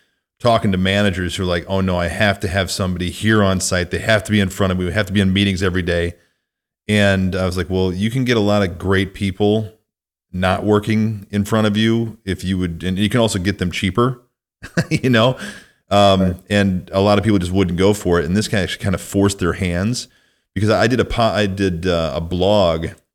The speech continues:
Speaker 1: uh, about, uh, six months before the whole covid thing hit that said by twenty twenty-four, over fifty percent of, uh, the workforce was going to be working remote at least part of the time.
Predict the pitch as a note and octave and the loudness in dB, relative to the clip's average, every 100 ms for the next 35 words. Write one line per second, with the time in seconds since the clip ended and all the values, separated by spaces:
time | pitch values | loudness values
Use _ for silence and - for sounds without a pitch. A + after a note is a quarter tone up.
0 | _ E2+ E2 D#2 E2 E2 E2+ E2 - - | _ -10 -8 -6 -6 -4 -2 -4 -6 -10
1 | F2+ D#2+ - G2+ - G2 F2 - E2+ - | -8 -6 -6 -6 -4 -4 -6 -8 -12 -8
2 | F#2 F#2+ F2+ F2 E2 D#2+ E2+ - F#2 F2 | -4 0 0 0 -2 -4 -6 -4 -6 -4
3 | - D#2 D2 B2 G2+ - _ _ _ _ | -6 -10 -4 -2 -2 -4 _ _ _ _
4 | - F2+ - F#2 E2 D#2+ - A2 F#2+ F2 | -8 -4 -2 -2 -2 -6 -4 -4 -2 -4
5 | G2+ F#2 F2 - G#2 G2 F2 E2+ - F#2+ | -4 -4 -6 -2 0 2 0 -4 -4 -6
6 | - F2 - F#2 F2+ E2+ E2+ E2+ D#2+ F2 | -6 -10 -6 -4 -4 -2 -2 -2 -6 -6
7 | E2+ D#2+ D#2+ E2 G2+ G#2 F2 E2+ D#2+ E2 | -4 -4 -4 -2 -2 -2 -2 -2 -2 -6
8 | E2 E2 F#2+ F#2+ F2+ E2+ F2 F2 E2+ D#2+ | -8 -2 0 2 0 0 -2 -2 -4 -4
9 | D#2+ F2 E2 - E2+ E2+ F2+ - F#2 E2+ | -2 0 0 -4 -6 -4 -6 -4 -2 -2
10 | D2+ - F2 E2+ D#2+ | -4 -6 -4 -4 -6